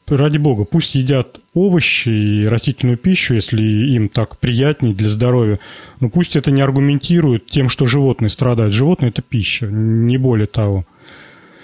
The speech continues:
Ладно, что, э, коллеги, если все высказались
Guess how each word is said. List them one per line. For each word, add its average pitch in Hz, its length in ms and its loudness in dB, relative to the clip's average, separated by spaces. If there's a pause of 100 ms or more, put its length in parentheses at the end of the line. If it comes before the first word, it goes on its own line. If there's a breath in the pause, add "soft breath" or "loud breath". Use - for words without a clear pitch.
(600 loud breath)
Ладно, 123 400 0 (320)
что, - 880 -2 (140)
э, 110 680 0
коллеги, 135 340 0
если 160 580 0 (640)
все - 280 0
высказались 120 720 0